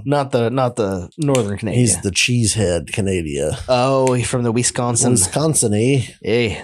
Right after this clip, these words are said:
Speaker 1: I don't know if that's Canada. I mean, technically, it's
Speaker 2: I suppose
Speaker 1: far,
Speaker 2: it
Speaker 1: far
Speaker 2: could
Speaker 1: enough
Speaker 2: be.
Speaker 1: north to be Canada.
Speaker 2: Eighth place, I don't even wanna talk about because I'm gonna get in trouble for this.
Speaker 1: Oh, really?
Speaker 2: Anthony Yant finished in eighth.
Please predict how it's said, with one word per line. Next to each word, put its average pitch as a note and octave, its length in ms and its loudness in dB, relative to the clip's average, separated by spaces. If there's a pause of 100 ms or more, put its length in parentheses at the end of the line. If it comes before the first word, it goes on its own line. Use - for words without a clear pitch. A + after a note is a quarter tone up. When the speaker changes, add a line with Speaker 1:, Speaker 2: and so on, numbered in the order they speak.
(120)
Speaker 1:
I - 80 -2
don't B3 140 -4
know D#4+ 80 0
if A3 80 -2
that's F3 160 -4
Canada. C#3+ 480 -2
I - 40 0
mean, C#3+ 200 0
technically, A2+ 420 -4
it's B1+ 200 0
Speaker 2:
I - 80 -4
suppose G2 440 2
Speaker 1:
far, B2 80 2
Speaker 2:
it G#2 80 -4
Speaker 1:
far C#3 120 2
Speaker 2:
could C#3 100 4
Speaker 1:
enough F#2 100 -2
Speaker 2:
be. D2+ 160 0
Speaker 1:
north A#2+ 280 -2
to - 40 -20
be E2+ 120 -10
Canada. E2 520 -8 (140)
Speaker 2:
Eighth G#3+ 340 0
place, G2+ 640 2 (100)
I C#3 140 2
don't C#3+ 180 2
even G#2 180 2
wanna F#2+ 180 0
talk F#2+ 260 -2
about C#2 380 -2
because G2+ 240 0
I'm A#2 160 2
gonna G#2 160 0
get F2+ 160 -2
in D2+ 80 -6
trouble C2 360 -6
for E2 140 -8
this. A#1+ 360 -4
Speaker 1:
Oh, C#3+ 120 2
really? D3+ 460 -2 (340)
Speaker 2:
Anthony F3 460 2
Yant G#2+ 320 0
finished A#2+ 360 0
in A#2+ 80 2
eighth. F#2 380 -4